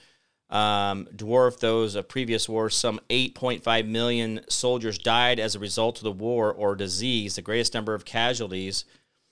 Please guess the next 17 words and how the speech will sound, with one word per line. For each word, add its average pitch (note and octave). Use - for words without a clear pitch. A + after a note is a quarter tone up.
and G#2
wound-, B2+
and A2
wounds B2
were G#2+
inflicted A2
by G2+
art-, F#2+
artillery, G#2+
followed A2+
by G2+
small A2+
arms G#2
and F#2+
then F#2+
poison A2+
gas. E2+